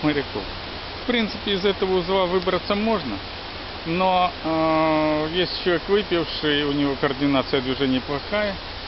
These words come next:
и выбраться он не может. Вяжется он очень просто. Завязываем обыкновенный узел. Вот так вот,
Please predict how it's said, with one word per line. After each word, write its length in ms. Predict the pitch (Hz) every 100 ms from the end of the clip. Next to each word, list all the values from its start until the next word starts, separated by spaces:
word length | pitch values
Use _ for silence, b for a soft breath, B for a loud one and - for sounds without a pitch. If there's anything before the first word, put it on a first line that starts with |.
| - -
и 480 | 156 151 143 143 143 143
выбраться 460 | 208 185 160 - 147
он 220 | 147 160
не 100 | 208
может. 240 | 170 120 - - - - - - - - 247
Вяжется 420 | 240 202 160 165
он 140 | 175
очень 280 | 160 - 135
просто. 320 | 131 120 - 135 135 139
Завязываем 580 | 202 220 175 131 120 120 -
обыкновенный 640 | 160 170 - 208 202 165 127 135 131
узел. 200 | 135 180 196 - - - - - - - - - - -
Вот 140 | 160 -
так 160 | 139
вот, 120 | -